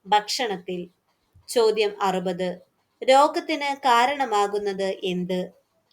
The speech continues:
ഉത്തരം, അമിതാഹാരം. ചോദ്യം അറുപത്തിയൊന്ന്, ദഹനക്ഷയമുണ്ടാകുന്നത് എപ്പോൾ? ഉത്തരം, അമിതഭോജനം. ചോദ്യം അറുപത്തിരണ്ട്,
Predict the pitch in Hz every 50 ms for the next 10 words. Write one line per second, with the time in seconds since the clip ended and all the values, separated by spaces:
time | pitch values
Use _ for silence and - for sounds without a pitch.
0 | _ _ _ _ _ _ _ _ _ - 220 - _ 226 214 214 247 302 311 -
1 | _ _ _ _ _ _ - 240 240 254 269 262 247 226 196 185 180 - 208 185
2 | 180 180 180 180 180 175 - - _ _ _ _ _ _ _ _ _ _ _ -
3 | - 240 233 226 - 233 220 226 - 226 220 220 233 247 247 247 - 208 - -
4 | 190 185 180 180 180 180 180 180 - _ _ _ _ _ _ 214 202 240 240 247
5 | 302 302 320 311 - - 320 302 294 277 247 226 220 208 226 233 226 226 220 220
6 | 208 202 190 202 196 196 196 - - 196 196 196 _ - 175 175 170 - - _
7 | _ _ _ _ _ _ _ _ _ _ _ - 220 214 _ 214 214 208 247 311
8 | - - _ _ _ _ _ _ _ - 220 226 240 254 254 240 214 196 180 190
9 | 185 180 180 196 180 180 180 175 190 - - - _ _ _ _ _ _ _ _
10 | - - 247 233 226 202 220 226 220 - 233 226 220 240 240 247 - - 190 185
11 | 185 180 180 185 180 185 180 - -